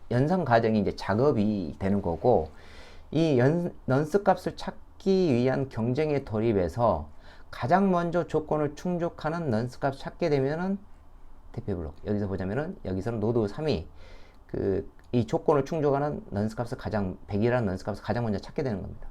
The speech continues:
그러니까 이제 이게 어떻게 보면은 블록을 생성되는 거고, 대표 블록이 이제 선정-, 선정된다고 볼 수 있는데, 여기서 이제 넌스 값이라는 것은 뭐냐면은 가장 많은 연산 작업을 수행했다는,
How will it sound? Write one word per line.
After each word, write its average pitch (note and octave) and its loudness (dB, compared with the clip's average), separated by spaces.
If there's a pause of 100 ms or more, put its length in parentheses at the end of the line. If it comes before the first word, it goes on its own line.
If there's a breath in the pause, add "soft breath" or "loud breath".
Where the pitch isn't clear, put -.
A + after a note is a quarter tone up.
(200)
그러니까 E3 2
이제 G#2+ 4
이게 G2 0
어떻게 G#2 -6
보면은 G2 -4
블록을 G#2+ 2
생성되는 B2 -2
거고, E2 -4
대표 G#2 -4
블록이 E2 -4
이제 D2+ -6
선정-, B2 -6
선정된다고 G#2+ -2
볼 D#2+ -6
수 - -6
있는데, D#2 -2 (720 loud breath)
여기서 D#3+ 4
이제 C3+ 4
넌스 D3 2
값이라는 F3 2
것은 G#2+ 0
뭐냐면은 F#2 0 (560 loud breath)
가장 F#3 6
많은 E3 4
연산 C3 2
작업을 A2 0
수행했다는, C#3 -2